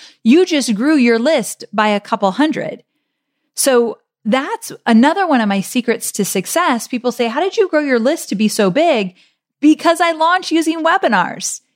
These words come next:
You can't get on one of my super value-packed webinar without giving me your name and email. That contributes to my list growth. In this case, Chantel did something really cool where on her thank you page, after you signed up for her webinar,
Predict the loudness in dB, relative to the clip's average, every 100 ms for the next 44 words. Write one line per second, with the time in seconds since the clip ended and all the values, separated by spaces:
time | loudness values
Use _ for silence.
0 | -2 0 0 0 0 2 4 4 2 2
1 | 0 -2 -2 2 2 4 0 0 0 4
2 | 2 2 -2 0 0 2 2 2 2 0
3 | 0 2 4 6 4 4 4 6 6 4
4 | 4 4 2 -2 -6 -12 -4 -4 -2 -2
5 | 0 0 0 -2 0 2 2 2 -2 -4
6 | -6 -6 -14 _ -20 -20 0 4 6 6
7 | 2 0 0 0 2 0 2 2 2 2
8 | 2 0 0 4 4 6 4 2 0 2
9 | 4 2 -2 -10 _ 2 2 2 2 2
10 | 2 0 -2 -2 0 2 0 -2 -8 -2
11 | -2 -4 -2 -2 0 -2 -2 -2 -4 -2
12 | -4 -4 -8 -2 0 2 0 0 -2 -4